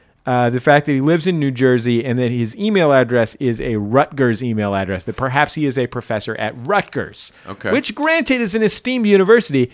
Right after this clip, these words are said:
Speaker 1: the kind of university where you would expect the faculty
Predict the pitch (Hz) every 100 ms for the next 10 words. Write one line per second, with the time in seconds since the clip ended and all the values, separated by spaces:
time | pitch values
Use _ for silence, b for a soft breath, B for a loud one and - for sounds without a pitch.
0 | b b 139 - 226 226 190 190 175 156
1 | 143 147 131 135 135 131 120 - - 175
2 | - 160 - 131 123 123 - 113 107